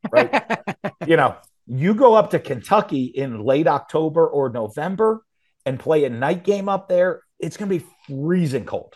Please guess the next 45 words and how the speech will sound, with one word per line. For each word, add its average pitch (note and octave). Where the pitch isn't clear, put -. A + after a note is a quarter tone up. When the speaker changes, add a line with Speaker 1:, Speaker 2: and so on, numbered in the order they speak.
Speaker 1:
like, C#3+
cold, E3+
cold -
compared D3+
to C3+
regular C3+
S C3+
E A#2+
C A#2
country. -
And D3
I A#2+
think D3+
he's -
gonna E3
bring E3+
it D3+
with C#3
that E3+
mentality, D3+
that C3
gunslinger D3+
mentality. C3+
He's C#3+
won A#2+
a F#3
bunch E3+
of E3
big F#3
games E3
and B2+
had A#2+
pulled D3+
a B2+
bunch C3+
of C3
big C3+
upsets C#3+
when A#2+
he B2
was B2+
at A#2
N A#2+
C A#2
State. -